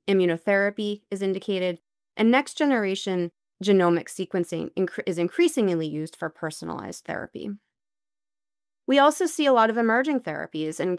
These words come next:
ongoing clinical trials. So some of those, certainly not all, are listed here. So bipolar androgen therapies, so cycling the testosterone levels, novel P S M A targeted therapies or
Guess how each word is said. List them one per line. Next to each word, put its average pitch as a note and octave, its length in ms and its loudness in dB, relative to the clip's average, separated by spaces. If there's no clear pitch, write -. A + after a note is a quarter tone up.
ongoing F#3+ 400 4
clinical A3 360 -4
trials. - 560 -10
So F#3+ 200 -4
some A#3 220 2
of A#3+ 140 0
those, F3+ 500 -8
certainly F#3+ 320 -2
not D#3 180 2
all, D3+ 360 2
are G3+ 80 6
listed F#3+ 360 0
here. E3+ 420 -8
So F3 180 -4
bipolar F3 540 0
androgen F3 360 0
therapies, G3 460 -4
so F3+ 160 -6
cycling D#3+ 480 -4
the F3 80 -2
testosterone G3 640 -4
levels, A#3+ 460 -2
novel F#3 440 6
P G3+ 180 0
S F#3 140 -4
M F3+ 80 -2
A E3 100 -2
targeted F#3+ 460 0
therapies C4 540 0
or D#3+ 180 -6